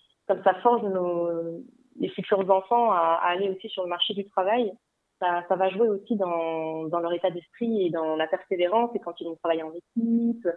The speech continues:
euh, s'ils se retrouvent face à des situations qui peuvent être compliquées, il faut réussir aussi à, à surmonter ça et pas être, se décourager.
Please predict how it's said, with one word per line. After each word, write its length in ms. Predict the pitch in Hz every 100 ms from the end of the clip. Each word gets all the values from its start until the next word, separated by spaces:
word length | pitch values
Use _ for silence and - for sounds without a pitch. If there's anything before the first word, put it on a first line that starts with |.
| - - _ _
euh, 220 | 160 156 156
s'ils 100 | 175
se 60 | 170
retrouvent 300 | 185 - 190
face 180 | - 185
à 60 | 185
des 120 | 175
situations 520 | - - 175 175 202
qui 100 | 196
peuvent 140 | 175
être 180 | 165 -
compliquées, 400 | 190 - - 240
il 200 | 262 208
faut 240 | - 190 175
réussir 520 | 190 185 185 - 254
aussi 320 | 196 - 233
à, 240 | 214 175 170 165 165 _ _ -
à 60 | 185
surmonter 520 | 208 202 190 190 185
ça 260 | 233 254 233
et 140 | 180
pas 260 | 175 208 214
être, 100 | 208 -
se 60 |
décourager. 580 | 190 185 190 185 180 165